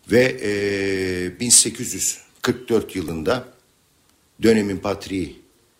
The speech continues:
Yermanos tarafından da manastırın içerisine,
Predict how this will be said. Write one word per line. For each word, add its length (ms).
Yermanos 560
tarafından 580
da 240
manastırın 800
içerisine, 840